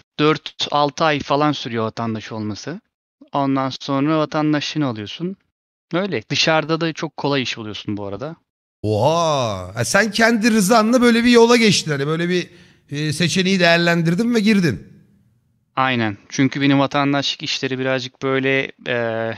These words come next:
Speaker 1: çetrefilleşmeye başlayacak diye hissettim. O yüzden dedim,
Speaker 2: Ha.
Speaker 1: "Bir an önce bitireyim." Bir, birço-, birçok fazla şeyi var bu arada. Artısı
Speaker 2: Aynen,
Speaker 1: var.
Speaker 2: bir yü-,
Speaker 1: Hani
Speaker 2: yüksek, bir sürü avantajı vardır oğlum. Deli misin lan?
Speaker 1: Aynen. Türkiye'ye gidip gelmesi mesela, hani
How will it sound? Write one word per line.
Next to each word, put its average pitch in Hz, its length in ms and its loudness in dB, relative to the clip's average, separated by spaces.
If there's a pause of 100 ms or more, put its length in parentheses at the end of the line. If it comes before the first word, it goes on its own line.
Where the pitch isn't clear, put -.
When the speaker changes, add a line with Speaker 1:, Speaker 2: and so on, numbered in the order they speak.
(100)
Speaker 1:
çetrefilleşmeye 131 1040 -2
başlayacak 117 680 -2
diye 117 220 -4
hissettim. 123 720 -4
O 123 140 -2
yüzden 123 320 2
dedim, 120 200 4
Speaker 2:
Ha. 110 420 0 (260)
Speaker 1:
"Bir 127 80 0
an 127 60 4
önce 123 280 0
bitireyim." 127 440 -2 (800)
Bir, - 180 -8
birço-, - 280 -6 (120)
birçok 156 340 -4
fazla 135 380 0
şeyi 123 260 -2
var 107 180 2
bu 104 120 -6
arada. 98 200 -6
Artısı 110 280 0
Speaker 2:
Aynen, 123 180 2
Speaker 1:
var. 107 100 2
Speaker 2:
bir 135 60 2
yü-, 151 80 6
Speaker 1:
Hani 160 140 4
Speaker 2:
yüksek, 131 260 2
bir 147 80 8
sürü 160 240 4
avantajı 110 480 2
vardır 95 240 -2
oğlum. 139 200 2
Deli 104 160 2
misin 139 320 0
lan? 147 140 -4
Speaker 1:
Aynen. 117 500 0 (200)
Türkiye'ye 135 420 -2
gidip 135 240 -4
gelmesi 135 520 0
mesela, 127 420 -2
hani 127 300 -2